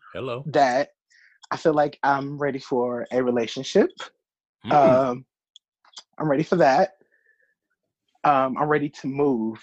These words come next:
Speaker 2: By December thirty-first, twenty twenty, I will be out of the state of Georgia. So just a lot. I'm just open and ready for stability in my life because, you know, if you've been freelancing it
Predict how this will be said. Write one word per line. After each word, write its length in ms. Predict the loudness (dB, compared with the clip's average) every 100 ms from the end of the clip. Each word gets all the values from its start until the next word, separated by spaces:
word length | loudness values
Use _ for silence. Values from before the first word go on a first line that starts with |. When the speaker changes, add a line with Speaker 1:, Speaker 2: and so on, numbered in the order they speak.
| -12
Speaker 2:
By 340 | -4 2 2
December 420 | 2 0 0 2 2
thirty-first, 760 | 2 2 0 0 0 -2 -10
twenty 340 | -6 -6 -6 -8
twenty, 380 | -6 -4 -2
I 140 | -2 -2
will 240 | -2 -2
be 440 | -2 0 0 -2 -4
out 280 | -2 -2 -4
of 280 | -10 -8 -6
the 60 | -6
state 220 | -2 0
of 80 | 0
Georgia. 680 | 2 4 4 2 2 2 -2 _ _ _ _ -2
So 200 | 2 4
just 280 | 2 0
a 80 | 0
lot. 280 | 0 2 0
I'm 120 | -4
just 300 | -8 -10 -14 _ _ _ _ _ -10
open 440 | -10 -8 -8 -8
and 180 | -8 -6
ready 260 | -6 -6 -8
for 420 | -8 -8 -6 -10 -12
stability 760 | -8 -2 2 2 0 -6 -10 -10
in 100 | -8
my 100 | -6
life 400 | -4 -6 -10 -16 _ _
because, 580 | -6 -2 -2 -2 -6 -8 _ _ _ _ -6 2
you 100 | 4
know, 140 | 4
if 80 | 2
you've 180 | 0 0
been 180 | 2 0
freelancing 920 | 2 0 2 0 -2 -10 -10 -8 -6
it 280 | -6 -6 -8